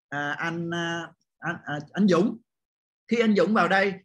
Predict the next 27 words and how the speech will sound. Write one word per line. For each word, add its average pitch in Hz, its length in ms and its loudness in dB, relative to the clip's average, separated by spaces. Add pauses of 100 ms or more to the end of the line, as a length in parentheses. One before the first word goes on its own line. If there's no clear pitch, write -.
(140)
anh 214 160 -2
Dũng 160 220 -2
sẽ 160 340 -4
chọn 139 400 -4
một 135 200 -6
cái 247 100 -8
sản 131 240 -6
phẩm 143 180 -4
nào - 80 -4
đó 156 200 -2
phù 147 140 -2
hợp 123 200 -2
với 202 100 -4
anh 185 160 -2
chị 113 200 -4
như 156 200 -2
là 120 340 -2
giáo 202 100 2
dục, 160 160 0 (240)
đúng 190 100 0
không 196 100 0
ạ? 131 240 -4 (280)
Hoặc 151 140 -2
là 160 80 0
anh 160 180 -2
chị 147 160 -4
tìm, 156 220 0